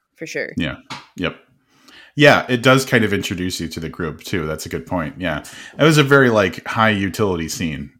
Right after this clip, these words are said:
Speaker 2: uh, from a, from a storytelling perspective. Um, you got a lot accomplished there, so that's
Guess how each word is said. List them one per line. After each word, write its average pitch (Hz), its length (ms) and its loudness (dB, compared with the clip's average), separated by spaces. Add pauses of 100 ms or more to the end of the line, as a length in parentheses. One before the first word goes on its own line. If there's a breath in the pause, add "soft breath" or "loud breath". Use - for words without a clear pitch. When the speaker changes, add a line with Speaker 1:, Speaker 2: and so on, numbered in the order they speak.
Speaker 2:
uh, 80 200 -6
from 80 240 -8
a, 73 200 -8
from 87 180 -6
a 73 40 -6
storytelling 82 640 -4
perspective. 73 580 -14 (560 loud breath)
Um, 87 320 -2
you 104 60 -8
got 135 120 8
a 123 40 6
lot 120 100 8
accomplished 95 560 -2
there, 65 280 -8
so - 140 -6
that's 90 140 -6